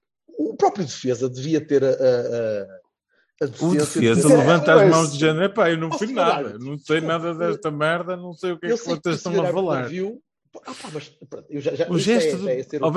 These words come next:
Speaker 1: utópico.
Speaker 2: desculpa lá, o gesto do defesa é o típico gesto de quem acabei de fazer merda, mas ei, eu não fiz nada, atenção, é?
Speaker 1: Certo.
Speaker 2: Espetáculo.
Speaker 3: Não,
Speaker 1: Então,
Speaker 3: sim, só lhe
Speaker 1: bracinho para o
Speaker 3: faltou,
Speaker 1: lado.
Speaker 3: só lhe faltou mesmo bater com a mão na cabeça.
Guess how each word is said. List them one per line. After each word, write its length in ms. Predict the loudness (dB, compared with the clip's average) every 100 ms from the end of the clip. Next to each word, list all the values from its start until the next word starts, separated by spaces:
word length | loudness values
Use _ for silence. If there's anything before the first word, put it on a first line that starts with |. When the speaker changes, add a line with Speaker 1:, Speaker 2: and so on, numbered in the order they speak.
| 2
Speaker 1:
utópico. 60 | 2
Speaker 2:
desculpa 340 | -4 -4 0
lá, 240 | 0 0 -4
o 120 | -8
gesto 340 | -6 -6 -8 -12
do 120 | -14
defesa 640 | -14 -8 -6 -4 -6 -6
é 120 | 0 0
o 120 | 0
típico 500 | -6 -14 -12 -14 -12
gesto 560 | -8 -6 -6 -10 -14
de 60 | -6
quem 240 | -4 -4
acabei 400 | -8 -6 -4 -4
de 80 | -6
fazer 360 | -8 -8 -4 -4
merda, 400 | 0 -2 -2 -6
mas 240 | -6 -6
ei, 280 | -4 -4 -6
eu 80 | -8
não 160 | -8 -6
fiz 200 | -8 -4
nada, 380 | -2 -2 -6
atenção, 540 | -8 -8 -4 -6 -4 -6
é? 160 | -6 -8
Speaker 1:
Certo. 280 | -2 -2 -2
Speaker 2:
Espetáculo. 500 | -2 -2 -2 -6 -4
Speaker 3:
Não, 80 | 0
Speaker 1:
Então, 160 | 2
Speaker 3:
sim, 60 | 2
só 120 | 2
lhe 60 | 4
Speaker 1:
bracinho 20 |
para 100 | 2
o 40 |
Speaker 3:
faltou, 260 | 2 2 2
Speaker 1:
lado. 120 | 0
Speaker 3:
só 100 | 0 0
lhe 40 |
faltou 360 | 0 -2 -2 -4
mesmo 280 | -4 -6 -8
bater 280 | -6 -6
com 100 | -4
a 40 | -2
mão 160 | -2 -2
na 100 | -6
cabeça. 540 | -8 -8 -8 -10